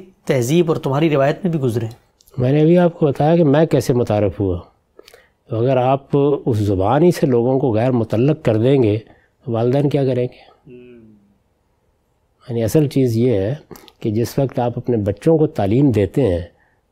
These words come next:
Speaker 2: तो लैंग्वेजेस के मामले में ये तय करना चाहिए, यानी एक ज़ुबान वो होगी जहाँ आप पैदा हुए हैं, आप अमेरिका में हैं, आप बरतानिया में हैं, जो वहाँ आपके उलूम का ज़रिया बनेगी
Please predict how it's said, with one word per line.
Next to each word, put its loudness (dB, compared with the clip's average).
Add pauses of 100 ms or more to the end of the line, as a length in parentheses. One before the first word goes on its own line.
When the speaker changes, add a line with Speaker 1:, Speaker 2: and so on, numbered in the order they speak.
(140)
Speaker 2:
तो -4
लैंग्वेजेस 4
के 2
मामले 0
में 0
ये 0
तय -2
करना -2
चाहिए, -2
यानी -2
एक 2
ज़ुबान 0
वो 2
होगी 2 (400)
जहाँ 0
आप -6
पैदा 0
हुए 2
हैं, 0
आप -4
अमेरिका 0
में 0
हैं, -2
आप -4
बरतानिया -2
में 2
हैं, -2 (360)
जो -2
वहाँ 0
आपके -2
उलूम 0
का -2
ज़रिया 0
बनेगी -6